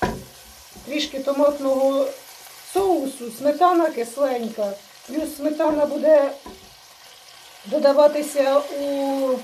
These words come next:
борщ уже, як будемо їсти.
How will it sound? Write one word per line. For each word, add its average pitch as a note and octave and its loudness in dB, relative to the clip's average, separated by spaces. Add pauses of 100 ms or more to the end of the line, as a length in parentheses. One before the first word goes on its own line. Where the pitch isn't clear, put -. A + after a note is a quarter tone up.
(640)
борщ C#4 0
уже, C4+ 0
як C4+ 2
будемо C#4 -2
їсти. E4+ -4